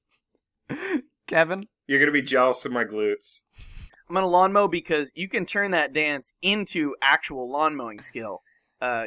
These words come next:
Speaker 3: you can't turn twerking into any transferable skill unless,
Speaker 1: Oh, come
Speaker 3: like,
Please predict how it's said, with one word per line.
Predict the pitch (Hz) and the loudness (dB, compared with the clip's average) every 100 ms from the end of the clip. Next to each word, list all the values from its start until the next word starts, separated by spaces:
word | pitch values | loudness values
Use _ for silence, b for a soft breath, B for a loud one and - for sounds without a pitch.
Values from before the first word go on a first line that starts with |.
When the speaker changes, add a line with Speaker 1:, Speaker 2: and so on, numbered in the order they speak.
| - | -8
Speaker 3:
you | 147 | -12
can't | - 226 202 | -2 -2 -2
turn | - 196 165 | -2 0 0
twerking | - 196 196 - 156 139 | -2 0 0 2 -2 -2
into | 127 - | -4 -4
any | 147 151 139 123 _ _ _ _ - | -2 -2 -6 -10 _ _ _ _ -6
transferable | 160 139 - - 160 135 123 | -2 -2 -4 0 2 2 -4
skill | - - 151 139 120 - | -6 2 2 4 0 -4
unless, | 131 135 135 - | -2 0 0 0
Speaker 1:
Oh, | 131 | -4
come | |
Speaker 3:
like, | 151 | -2